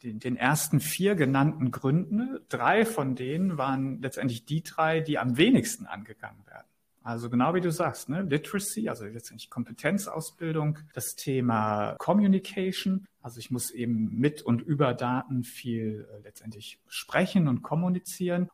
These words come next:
und auch eben das ganze Thema Leadership, ne? Was kann ich also machen?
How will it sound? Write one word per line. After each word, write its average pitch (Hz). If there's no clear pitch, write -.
und 143
auch 131
eben 127
das 120
ganze -
Thema 135
Leadership, 139
ne? 175
Was 127
kann 123
ich 123
also 120
machen? 120